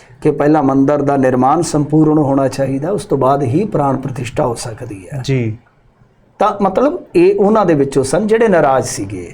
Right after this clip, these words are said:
Speaker 2: ਹੂੰ।
Speaker 1: ਇਹ ਸਾਰੀ ਚੀਜ਼ ਨੂੰ ਲੈ ਕੇ। ਇਹਨਾਂ ਨੇ ਉਹ ਜਿਹੜੇ ਇੱਕ ਨਾ ਕੇਦਾਰਨਾਥ ਜੋ ਮੰਦਿਰ ਆ, ਬ-,
Speaker 2: ਹੂੰ।
Speaker 1: ਪਾਵਨ ਜਗ੍ਹਾ ਸਨਾਤਨ
Speaker 2: ਜੀ,
Speaker 1: ਧਰਮ
Speaker 2: ਜੀ, ਜੀ।
Speaker 1: ਵਾਸਤੇ, ਉਹਦਾ ਕਹਿੰਦੇ ਕਿ ਸ਼ਿਲਾਨਿਆਸ ਕੀਤਾ ਹੈ ਇੱਥੇ, ਅ, ਜਿੱਥੇ ਨਾ ਪਹਿਲਾਂ ਕਿਸਾਨ ਆਗੂ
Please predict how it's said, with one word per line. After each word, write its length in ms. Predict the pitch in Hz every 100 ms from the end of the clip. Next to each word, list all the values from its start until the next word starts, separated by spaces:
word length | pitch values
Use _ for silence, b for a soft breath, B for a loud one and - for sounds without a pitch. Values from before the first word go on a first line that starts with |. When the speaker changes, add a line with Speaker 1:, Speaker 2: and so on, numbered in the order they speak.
| -
Speaker 2:
ਹੂੰ। 260 | 165 131 113
Speaker 1:
ਇਹ 60 | 143
ਸਾਰੀ 220 | - 123
ਚੀਜ਼ 280 | 113 - -
ਨੂੰ 160 | 131 117
ਲੈ 100 | -
ਕੇ। 180 | - - - - - - - - _ - B B B -
ਇਹਨਾਂ 280 | 320 349 339
ਨੇ 200 | 330 339
ਉਹ 240 | - 269
ਜਿਹੜੇ 180 | 285 302
ਇੱਕ 360 | 349 220 196
ਨਾ 120 | 254 330
ਕੇਦਾਰਨਾਥ 1600 | - 185 151 147 165 202 123 - - - - 143 143 151 - - - 151
ਜੋ 420 | 131 135 131 -
ਮੰਦਿਰ 300 | 131 131 135
ਆ, 300 | 131 127 151 - - 160
ਬ-, 40 |
Speaker 2:
ਹੂੰ। 240 | 151 123 113
Speaker 1:
ਪਾਵਨ 300 | 139 131 139
ਜਗ੍ਹਾ 300 | 131 139 131
ਸਨਾਤਨ 580 | 127 147 131 131 135 131 131
Speaker 2:
ਜੀ, 140 | 139 147
Speaker 1:
ਧਰਮ 80 | 123
Speaker 2:
ਜੀ, 60 |
ਜੀ। 60 | 117
Speaker 1:
ਵਾਸਤੇ, 380 | 113 110 147 151 B B B B -
ਉਹਦਾ 360 | 254 302 320 302
ਕਹਿੰਦੇ 320 | 277 247 247
ਕਿ 180 | - 302
ਸ਼ਿਲਾਨਿਆਸ 680 | - 165 196 196 190 180 -
ਕੀਤਾ 260 | 160 147
ਹੈ 140 | 226 -
ਇੱਥੇ, 520 | 170 - 185 185 185 175 - - B B B B -
ਅ, 280 | 147 147 147
ਜਿੱਥੇ 500 | - 151 - 175 220
ਨਾ 120 | 262
ਪਹਿਲਾਂ 360 | - 185 208
ਕਿਸਾਨ 500 | 190 175 - 143 156
ਆਗੂ 420 | 160 151 160 156